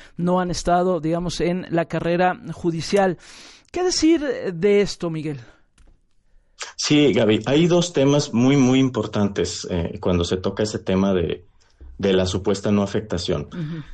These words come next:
Speaker 2: Precisamente a raíz de que, de que estos foros que se realizó por, por la Cámara de Diputados, pues, fueron desafortunadamente una simulación, creo que no quedó muy claro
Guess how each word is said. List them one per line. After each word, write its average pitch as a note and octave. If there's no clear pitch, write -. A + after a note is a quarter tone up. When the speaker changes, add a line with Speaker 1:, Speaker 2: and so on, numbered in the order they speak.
Speaker 2:
Precisamente E3+
a D#3
raíz A2+
de C3+
que, G2+
de F#2+
que E2+
estos G#2
foros A2
que G2+
se F#2
realizó D#2+
por, G2+
por E2
la F2
Cámara G2
de G2
Diputados, F#2+
pues, -
fueron A2+
desafortunadamente G2+
una A2
simulación, F#2
creo C#3
que C3
no B2
quedó C#3
muy C3
claro F#2